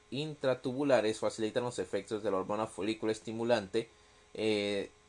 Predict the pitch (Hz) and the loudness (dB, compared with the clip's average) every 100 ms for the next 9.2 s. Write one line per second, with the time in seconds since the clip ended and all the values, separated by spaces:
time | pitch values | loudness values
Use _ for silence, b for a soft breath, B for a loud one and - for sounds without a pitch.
0 | - - 117 110 107 - 107 110 - 120 | -18 -6 0 2 2 0 -2 0 0 0
1 | 117 117 117 113 98 92 - 98 98 104 | 0 -4 -4 -4 -4 -6 -4 0 0 -2
2 | - 123 139 151 104 98 98 98 120 - | -4 -2 0 -2 -2 -4 -4 2 4 4
3 | - 113 127 139 139 - 120 123 139 135 | 2 -2 0 -2 -2 -4 -2 0 0 -2
4 | 127 - 139 139 123 101 151 - - B | -2 -2 -2 4 4 4 -4 -4 -20 B
5 | B B B 117 117 131 135 143 147 135 | B B B 0 2 4 4 4 4 2
6 | 120 104 113 - 120 - 110 - 117 120 | 0 -2 -2 -2 -2 0 -4 -2 -2 -2
7 | 117 98 - 101 104 101 101 - 101 - | 0 -2 0 0 2 0 -2 -2 -4 2
8 | 110 104 101 98 - 110 - 143 - 110 | 4 4 4 2 0 -4 0 -2 0 0
9 | 113 - | 0 0